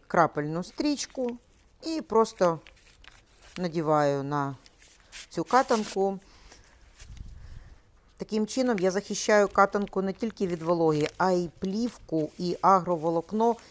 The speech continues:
від пошкодження, бо катанка, вона тонка і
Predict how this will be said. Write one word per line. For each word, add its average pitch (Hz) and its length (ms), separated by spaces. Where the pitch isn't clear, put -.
від 202 280
пошкодження, 151 1000
бо 139 220
катанка, 180 500
вона 175 540
тонка 226 540
і 170 240